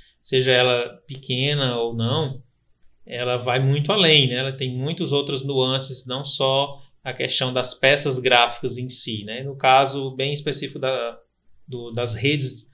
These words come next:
de supermercado, material de construção, né? O chamado marketing de varejo, é, os encartes são uma peça muito, muito mais conhecida, né? A que circula maior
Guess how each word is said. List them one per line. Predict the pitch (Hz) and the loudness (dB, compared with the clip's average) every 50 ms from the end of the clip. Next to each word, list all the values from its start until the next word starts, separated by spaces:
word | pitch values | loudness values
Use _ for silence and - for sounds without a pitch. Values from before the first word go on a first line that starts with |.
| _ _ _ _ _ _ - - | _ _ _ _ _ _ -18 -14
de | 123 117 113 | -12 -10 -10
supermercado, | 113 113 120 117 110 113 113 131 135 147 147 135 120 123 | -6 -4 -4 -4 -4 0 2 4 4 6 4 2 2 -2
material | 123 113 120 120 117 | -4 -2 -2 -2 -4
de | 117 113 | -6 -10
construção, | - - - - - - 135 139 143 | -14 -16 -16 -14 -10 -6 -6 -6 -4
né? | 139 135 | -4 -6
O | 135 131 131 131 120 - | -6 -6 -8 -10 -10 -12
chamado | - - 131 123 123 120 120 113 117 120 | -10 -10 -10 -6 -6 -6 -6 -6 -6 -6
marketing | 117 117 117 - - 131 | -6 -6 -6 -8 -14 -18
de | 117 120 | -10 -6
varejo, | 123 117 123 151 175 170 131 143 - - - _ _ _ _ _ _ _ _ _ | -6 -4 -2 0 0 -2 -2 -6 -12 -16 -20 _ _ _ _ _ _ _ _ _
é, | - 120 123 123 123 123 123 120 117 120 117 - - _ _ _ _ _ _ _ | -8 -4 -2 0 2 2 2 2 0 -2 -4 -6 -12 _ _ _ _ _ _ _
os | - 151 139 143 139 147 | -6 -4 -4 -4 0 0
encartes | 180 175 - - 214 190 185 - | 0 4 6 6 6 6 6 2
são | 175 156 | -2 -2
uma | 151 139 139 | -2 0 2
peça | 135 135 131 - 147 | 2 2 2 0 -2
muito, | 131 131 127 135 143 147 147 - 139 127 123 120 131 | -2 -2 -2 -2 -4 -4 -8 -8 -10 -10 -10 -10 -12
muito | - 120 123 123 123 123 131 135 135 - 135 | -12 -12 -12 -12 -10 -8 -8 -10 -8 -4 -4
mais | 131 131 - | -4 -4 -2
conhecida, | - 151 147 147 147 - - 160 185 208 202 | -2 0 0 0 0 0 2 2 2 2 2
né? | 170 156 | 2 2
A | 156 | 2
que | 147 - | 0 -2
circula | - 160 131 - - - 143 143 143 139 143 135 139 | -4 -6 -6 -6 -8 -4 0 2 2 2 0 -4 -10
maior | 139 135 127 123 127 127 123 120 139 185 208 190 - - | -12 -6 -4 -2 0 2 2 2 2 2 2 0 -4 -10